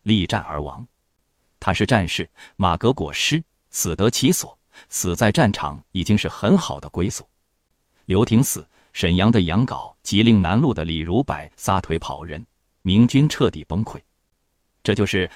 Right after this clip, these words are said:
萨尔浒大战。前后五天时间，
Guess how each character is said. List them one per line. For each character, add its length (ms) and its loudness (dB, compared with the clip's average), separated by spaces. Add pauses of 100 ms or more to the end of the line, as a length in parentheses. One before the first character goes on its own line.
萨 200 -2
尔 140 2
浒 220 -6
大 180 -6
战。 180 -8 (460)
前 240 -2
后 140 2
五 180 -4
天 200 0
时 160 -4
间， 200 -6